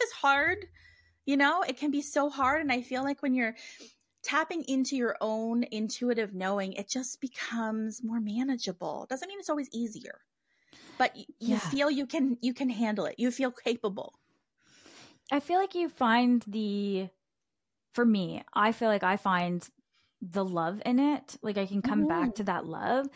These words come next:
Speaker 2: and be like, "Oh," like, again, it, it always comes back to, I get to feel, and "I get to" is, like, such
Speaker 1: "I
Speaker 2: a
Speaker 1: get
Speaker 2: phrase I love to
Speaker 1: to."
Speaker 2: put, put into my life, is like, "I get to feel." I think, have you seen Barbie?
Speaker 1: Yes.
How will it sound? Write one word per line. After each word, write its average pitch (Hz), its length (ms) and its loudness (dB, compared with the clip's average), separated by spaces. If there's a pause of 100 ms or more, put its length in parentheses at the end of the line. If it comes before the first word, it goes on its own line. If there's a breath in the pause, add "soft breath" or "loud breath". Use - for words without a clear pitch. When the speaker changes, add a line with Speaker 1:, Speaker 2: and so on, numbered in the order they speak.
(340 loud breath)
Speaker 2:
and 214 180 2
be 202 180 0
like, 185 240 0 (100)
"Oh," 214 480 -2 (180)
like, 208 300 0 (720)
again, 202 480 4
it, 226 260 0
it 247 120 8
always 269 280 6
comes 233 240 4
back 185 280 2
to, 180 320 -2 (240)
I 240 220 0 (140)
get 208 280 0
to 302 140 -4
feel, 202 420 -2
and 180 100 0
"I 196 200 2
get - 300 2
to" 175 420 0
is, 180 240 -4
like, 180 160 -4
such 202 240 -6
Speaker 1:
"I - 20 -2
Speaker 2:
a 175 40 -4
Speaker 1:
get 202 120 -8
Speaker 2:
phrase 180 260 -4
I 185 60 -2
love 180 240 -2
to - 80 -10
Speaker 1:
to." 196 260 -10
Speaker 2:
put, - 160 -4 (400 soft breath)
put 214 140 -2
into 185 240 -2
my 175 160 0
life, 175 320 -2
is 196 140 -4
like, 190 100 -4 (340 loud breath)
"I 339 140 0 (140)
get 254 240 -6
to 302 140 -4
feel." 233 600 -2 (240 loud breath)
I - 80 2
think, 311 300 0
have 220 200 0
you 262 60 -2
seen 262 220 4
Barbie? 180 400 -2 (760)
Speaker 1:
Yes. 190 440 -8